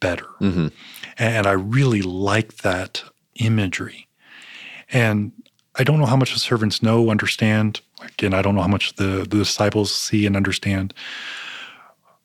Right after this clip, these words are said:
Speaker 1: But this ritual cleansed water now becomes party wine.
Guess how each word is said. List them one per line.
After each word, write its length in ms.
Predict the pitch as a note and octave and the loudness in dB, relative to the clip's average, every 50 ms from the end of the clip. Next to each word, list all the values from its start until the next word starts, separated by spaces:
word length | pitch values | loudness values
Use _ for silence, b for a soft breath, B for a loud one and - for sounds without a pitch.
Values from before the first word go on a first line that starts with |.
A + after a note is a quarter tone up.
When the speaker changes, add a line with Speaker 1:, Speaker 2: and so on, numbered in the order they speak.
| _ _ _ _ _ _ _ _ _ _ - | _ _ _ _ _ _ _ _ _ _ -4
Speaker 1:
But 180 | - A2 - - | -4 -4 -2 -2
this 400 | - G#2 F#2+ - - - - - - - | -4 -2 -2 -2 -6 -6 -10 -12 -10 -4
ritual 840 | G#2+ G#2+ A2 - - - A#2+ A2 G#2 G#2 G2+ G#2 G2+ G2 - - _ _ _ _ _ - | -2 -2 -2 -2 0 0 2 2 4 2 2 0 -4 -6 -10 -16 _ _ _ _ _ -10
cleansed 600 | - - A2+ G2+ F#2+ F#2+ F#2+ - - - F2+ F#2 | -4 -2 0 0 0 -2 -4 -6 -8 -12 -6 -4
water 480 | F#2+ F#2 F2+ F2 - - - - - _ _ _ _ _ _ _ _ _ | -4 -2 -4 -6 -10 -16 -18 -20 -20 _ _ _ _ _ _ _ _ _
now 340 | _ - - - G2 G2+ G2 | _ -16 -6 -4 -2 -2 -2
becomes 800 | F#2 - G2+ - - - G2+ F#2+ F#2 F#2 F2+ F2+ F2+ - - - - _ _ _ _ - | -2 -4 -4 -4 -4 -4 -4 -2 -2 -2 -4 -6 -6 -8 -8 -8 -12 _ _ _ _ -12
party 400 | - - - G2+ G2 F#2+ F#2+ F#2 | -8 -4 -2 -2 -2 0 -2 -4
wine. 420 | F2+ - - F#2 F2 E2+ - - | -6 -6 -6 -8 -8 -8 -10 -12